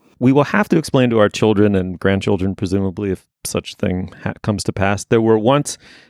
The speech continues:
places you went to, cinemas to see movies, libraries to find books, parks to wander in, and stores. And when there were stores, in cities especially, the really special ones had window displays. It was a feature of my childhood, personally, to go see them at Christmas time.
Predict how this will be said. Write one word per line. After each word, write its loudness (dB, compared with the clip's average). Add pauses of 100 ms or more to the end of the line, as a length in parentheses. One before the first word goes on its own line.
(120)
places -2
you 2
went 0
to, -6 (180)
cinemas 2
to -2
see -2
movies, 2
libraries 0
to -6
find -4
books, -4
parks -2
to -4
wander 0
in, 0
and -2 (140)
stores. -2 (340)
And 4
when 4
there 4
were 4
stores, 2
in -2
cities 2
especially, 0
the -2
really -2
special -4
ones -6
had -2
window 4
displays. -2
It -2
was -4
a -2
feature 0
of -4
my 2
childhood, 0
personally, -2
to -6
go 0
see 2
them 0
at -8
Christmas -4
time. -6